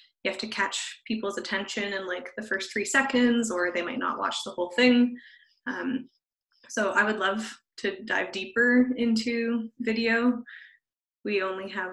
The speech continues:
one full-time video person in our department right now, so we don't have too much capacity to explore it. But yeah, I think video is probably, like, the biggest in terms of, like, type of content.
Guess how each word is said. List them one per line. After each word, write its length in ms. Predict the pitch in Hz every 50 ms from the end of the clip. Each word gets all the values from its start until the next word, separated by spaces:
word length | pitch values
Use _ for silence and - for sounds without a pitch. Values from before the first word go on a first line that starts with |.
| -
one 240 | - 180 196 208 214
full-time 460 | - - 226 226 220 - 226 220 220
video 340 | 220 214 214 220 220 220 220
person 640 | - 226 220 220 - 220 214 220 220 220 220 214 - - -
in 140 | - 233 220
our 120 | 220 214
department 500 | 214 220 220 - 220 220 - 220 214 214
right 160 | 208 214 202 -
now, 240 | 208 214 214 220
so 80 | 220 220
we 60 | - 196
don't 160 | 196 - -
have 140 | 214 220 -
too 140 | - 254
much 200 | 240 220 226 - -
capacity 600 | - - - 208 202 202 - - 208 214 214 214 -
to 260 | - 196 196 202 220 - - _
explore 420 | 240 233 - - - 202 202 202
it. 180 | 220 254 254 254 254 - - - - - - - _ _ _
But 280 | 190 180 - - - - - - - - _ _ _ _ _ _ _ _ _
yeah, 220 | 190 175 170 165 -
I 80 | - 120
think 320 | - 233 220 220 - - - - - _ _ _ -
video 380 | 208 202 175 180 180 175 170
is 100 | 180 175
probably, 640 | - - 185 175 190 180 185 180 180 175 175 196 - - -
like, 200 | - 196 190 -
the 100 | - 220 -
biggest 340 | 190 180 190 185 185 - -
in 80 | 202 190
terms 220 | - 190 180 196
of, 80 | 180 -
like, 160 | 151 - -
type 300 | - - - 240 220 -
of 100 | 254 254
content. 540 | - - 254 262 254 - 285 294 294 247 -